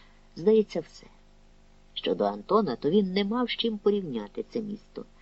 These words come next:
та й була то не найліпша пора року. Швидко темніло, і він жахливо змерз. А втома порозганяла всі думки по закутках свідомості. Ішов він так, як казав Семмі,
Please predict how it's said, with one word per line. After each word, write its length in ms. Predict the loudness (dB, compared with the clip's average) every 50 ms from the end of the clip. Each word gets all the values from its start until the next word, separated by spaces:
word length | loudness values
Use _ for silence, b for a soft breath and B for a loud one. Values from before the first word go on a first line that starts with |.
| b b b b
та 100 | b 2
й 60 | 2
була 300 | 4 6 6 6 6 4
то 160 | 0 0 0 0
не 200 | 2 0 -2 -2
найліпша 560 | -2 -2 0 2 2 2 2 0 0 -2 -2
пора 320 | 0 0 0 0 0 -2
року. 360 | -2 -2 -4 -4 -6 -12 -20 -20 -20 -20 -20 -20 -18
Швидко 360 | -8 -2 -2 -2 0 2 0 2
темніло, 580 | 2 2 0 -2 -4 -8 -10 -12 -12 -14 -16 -18 -20 -20 -14 -8
і 80 | -6 -4
він 160 | -2 -2 0
жахливо 420 | -2 -2 -4 -4 -6 -6 -4 -6
змерз. 400 | -6 -8 -8 -14 -12 -14 -16 -20 -20 -20 -20 -20 -20 b b b b b b b b b b b b
А 140 | 8 8
втома 480 | 8 6 4 -2 0 0 0 0 -2 0
порозганяла 760 | 2 4 4 4 4 2 0 -2 -2 0 2 2 2 4 2
всі 280 | 2 0 -2 -4 -2 0
думки 500 | 0 0 0 0 -4 -6 -4 -2 -2 -2 0
по 100 | 0 0
закутках 560 | 0 0 -2 -2 -4 -8 -12 -10 -10 -12 -12
свідомості. 800 | -12 -8 -8 -8 -6 -6 -8 -10 -10 -14 -16 -18 -20 -20 -20 -20 -20 -20 -20 -20 -20 -20 -20 -20 -20 -20 -18 -10
Ішов 420 | -4 -2 0 4 8 10 10 10 10
він 220 | 8 4 4 2 2
так, 240 | 4 4 4 4 4
як 160 | 0 0 0
казав 380 | 0 -2 0 2 0 0 -2 -4
Семмі, 580 | -6 -4 0 0 0 0 -2 -6 -10 -12 -14